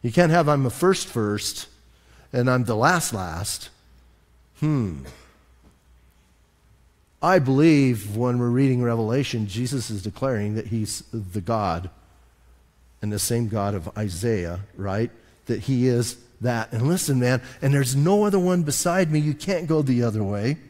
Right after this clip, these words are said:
Verse seven, "Who can proclaim as I do?" Whoever, who has ever given prophecies like the Lord our God? What is there, s-,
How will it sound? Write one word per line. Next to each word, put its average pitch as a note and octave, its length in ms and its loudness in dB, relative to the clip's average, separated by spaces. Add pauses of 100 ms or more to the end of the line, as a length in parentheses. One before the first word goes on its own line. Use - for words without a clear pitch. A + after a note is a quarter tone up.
(840)
Verse C#3+ 380 -2
seven, C3+ 500 2 (480)
"Who B3+ 160 6
can D4 240 0
proclaim F3+ 520 2
as C3+ 160 2
I B2+ 220 6
do?" G#2+ 280 -2 (240)
Whoever, G3+ 840 4 (220)
who C#4 240 4
has A3+ 180 6 (120)
ever D3 540 6 (1300)
given D3+ 260 4
prophecies C3 920 0 (440)
like A#2 180 0
the A2 100 -2
Lord G#2 260 -2
our F#2+ 100 -4
God? E2 340 -10 (1500)
What A#2+ 120 -2
is C#3+ 160 -2
there, E3+ 120 2
s-, - 160 -4